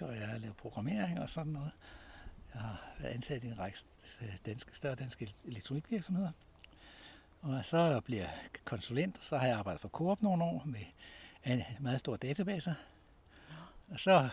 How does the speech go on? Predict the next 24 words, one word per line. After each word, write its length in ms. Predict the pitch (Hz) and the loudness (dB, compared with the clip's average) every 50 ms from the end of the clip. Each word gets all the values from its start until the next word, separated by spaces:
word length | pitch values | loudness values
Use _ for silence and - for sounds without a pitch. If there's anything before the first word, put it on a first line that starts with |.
| - - - - - - - - - - - - - - - - - - - - - - | -2 -8 -12 -14 -16 -20 -20 -20 -20 -20 -18 -18 -18 -18 -20 -20 -20 -20 -20 -20 -8 -4
arbejdede 200 | 143 120 113 101 | -2 0 2 0
jeg 80 | 90 90 | 0 -2
lidt 100 | 92 82 | -4 -6
for 80 | 95 82 | -8 -6
nogle 160 | 87 113 131 | -2 2 4
andre, 180 | 160 202 208 202 | 4 6 6 6
og 140 | 185 156 - | 6 4 4
så, 240 | - 170 165 151 - - | 2 4 4 2 2 0
da 40 | 120 | -4
vi 120 | 101 104 | -6 -4
fik 180 | - 135 127 - | -4 -6 -4 -2
den 60 | 120 113 | -4 -4
her 60 | 107 | -2
gård, 280 | - - - - 87 - | -2 0 0 0 0 -2
så 180 | - 160 143 117 110 - - | -2 -2 -2 -2 -6 -8 -6
holdt 200 | - 123 104 104 | -6 -4 -4 -4
jeg 60 | 87 | -6
op 80 | 82 - | -8 -8
med 80 | 90 85 | -10 -12
det. 120 | - - - - - - - - - - - - - - - - - - - - - - - - | -12 -12 -14 -14 -16 -18 -20 -20 -20 -20 -20 -20 -20 -20 -20 -20 -20 -20 -20 -20 -20 -20 -20 -20
Så 160 | - - - - | -14 -12 -8 -6
blev 140 | - 123 | -6 -4
jeg 160 | 110 101 87 78 80 - - | -4 -6 -6 -8 -10 -12 -14
fuldtids 680 | - - 117 107 - - - - - - - - - | -10 -8 -8 -8 -8 -10 -12 -12 -12 -12 -14 -14 -14